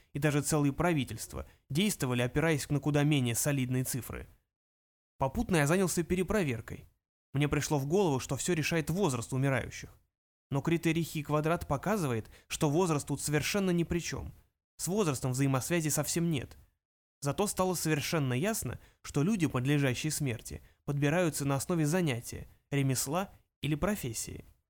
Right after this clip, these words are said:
М, допустим на минуту, что ваши рассуждения верны. Как же, по-вашему, можно всё это проделать? "Как? Невелика хитрость", — сказал Дарлинг. "Не может быть так, чтобы все эти люди умирали естественной смертью. Ведь природа,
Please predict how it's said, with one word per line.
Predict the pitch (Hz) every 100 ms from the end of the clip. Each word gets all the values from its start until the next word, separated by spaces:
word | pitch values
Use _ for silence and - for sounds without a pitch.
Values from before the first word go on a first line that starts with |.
| _ _ _ _ _ _ 185
М, | 190 185 165
допустим | 190 196 254 - 196
на | 185
минуту, | 180 262 220
что | - 180
ваши | 196 196
рассуждения | 180 185 165 185 185 180
верны. | 175 127 - - _ _ _ _
Как | 160 143
же, | 135
по-вашему, | 135 139 208 170 143
можно | 151 143
всё | 131 143
это | 139
проделать? | 170 180 123 98 - - - _ _ _ _ _ -
"Как? | 165 226 - - _ -
Невелика | 135 143 160 156
хитрость", — | 123 135 127 123 - - _ _ _ -
сказал | - 135 127 127
Дарлинг. | 123 117 113 - - _ _ _
"Не | 139
может | 160 160 135
быть | 131 131
так, | 180 190
чтобы | - 139
все | 123 143
эти | 131
люди | 139 170
умирали | 139 131 139 147
естественной | 147 156 151 135 131 147
смертью. | 156 127 117 - 80 - _ _ _ 139
Ведь | 143 -
природа, | 143 170 240 151 -